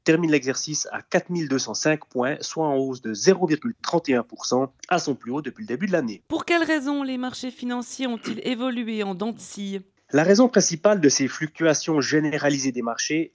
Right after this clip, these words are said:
Speaker 1: est à mettre sur le compte de l'issue toujours inconnue des négociations autour du plafond de la dette aux U S A. Au fur et à mesure que la fameuse X-date, date à laquelle le Trésor américain pourrait se retrouver dans l'incapacité de faire face à ses obligations, faute d'avoir trouvé un accord, se rapproche,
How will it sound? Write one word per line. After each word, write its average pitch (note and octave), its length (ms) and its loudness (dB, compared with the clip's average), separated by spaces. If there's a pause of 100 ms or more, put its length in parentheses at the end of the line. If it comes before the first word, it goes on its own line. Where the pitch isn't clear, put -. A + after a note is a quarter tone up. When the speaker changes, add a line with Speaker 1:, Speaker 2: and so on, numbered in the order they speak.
(120)
Speaker 1:
est B2 160 -6
à B2 60 2
mettre D#3 180 4
sur C3+ 140 -4
le A#2+ 80 0
compte D3+ 260 -2
de B2+ 80 -2
l'issue C#3+ 320 -6
toujours A#2+ 380 -8
inconnue D3 580 2
des A#2 80 -2
négociations C3 720 2
autour C#3 220 0
du A#2 80 -12
plafond A#2+ 360 -2
de B2+ 120 2
la A2+ 120 0
dette E3 200 4
aux C3+ 80 -2
U B2 180 0
S - 200 -2
A. F#2 180 -10
Au A#2+ 80 0
fur G#3 240 4
et D#3+ 40 8
à C#3 60 6
mesure C#3 420 0
que B2+ 100 0
la A#2+ 100 0
fameuse C#3+ 440 -2
X-date, C3 840 -4
date E3 320 2
à A#2+ 60 0
laquelle D#3 480 0
le A2 160 -4
Trésor E3+ 340 2
américain C3+ 580 0
pourrait B2+ 220 -2
se A#2 160 -4
retrouver D3+ 500 0
dans A2 140 -4
l'incapacité D#3+ 880 0
de B2 80 -6
faire A#2 180 -10
face C#3 200 -2
à B2 40 -6
ses A2+ 200 -8
obligations, A2 760 -6
faute F#3 300 2
d'avoir A#2+ 260 2
trouvé D3 260 -2
un A2+ 120 0
accord, A2 300 0
se - 120 0
rapproche, B2+ 540 0